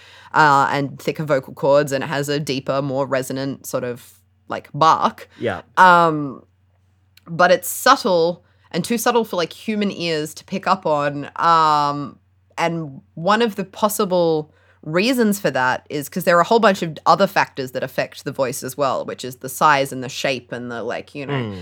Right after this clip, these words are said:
Speaker 1: sound guy, you probably are more aware of all the different
Speaker 2: <laughs>
Speaker 1: things that can affect sound production. Um,
Speaker 2: Yeah. Dep-
Speaker 1: but one of the m-, reasons that I read as to maybe, like, why the difference isn't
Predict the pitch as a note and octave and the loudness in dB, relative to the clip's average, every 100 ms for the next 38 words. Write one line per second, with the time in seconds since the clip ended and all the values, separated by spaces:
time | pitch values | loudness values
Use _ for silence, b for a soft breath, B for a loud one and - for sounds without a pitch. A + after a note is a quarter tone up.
0 | E2+ - E3+ D3 D3 C#3 B2+ C#3+ - C#3+ | -14 -6 -2 0 6 8 8 4 0 -2
1 | C#3+ C#3 C3+ C#3+ C#3 C3+ C#3+ C#3+ C#3 C#3 | 0 -2 -2 -2 0 2 2 2 2 2
2 | C3+ C#3 C#3 C3+ C3 - D3+ C#3+ C#3 C3+ | 2 0 -2 -6 -8 -2 0 0 0 -4
3 | - D3+ C3 D#3 C3+ - - - _ b | -4 -6 -2 -2 -2 -6 -12 -14 _ b
4 | b b b b b b b b - G#3+ | b b b b b b b b 2 4
5 | F#3+ F#3+ F#3 D#3 D3+ - D#3 C#3 E3 F3+ | 6 4 4 4 2 -2 -6 -6 -6 -8
6 | - E3 E3+ D#3+ D3+ C#3+ C#3 C3 - C3 | 0 6 8 8 6 2 -4 -10 -10 -8
7 | G#2+ F#2 - _ _ - - B2+ - F#3+ | -6 -8 -16 _ _ -20 -14 -10 6 6
8 | F3 G3 G3+ E3+ F#3+ F#3 F3 C3 D3+ D3+ | 8 6 4 0 0 -2 -4 -8 -6 -2
9 | E3+ G#3 B3+ G3+ D#3 D3 D3 D3+ C#3+ C#3 | 0 2 2 2 2 0 0 2 2 2
10 | C#3 D3+ C#3+ C#3 C#3 - D3+ - - D#3+ | 2 2 4 2 0 0 0 0 -4 -2
11 | C#3+ C#3 C#3 C3+ B2 - C3 B2+ C3+ D#3+ | -2 -2 -2 -2 -4 -6 -4 0 2 2
12 | E3 D3 C#3+ B2+ - C#3 B2+ | -2 -4 -6 -6 -6 -6 -6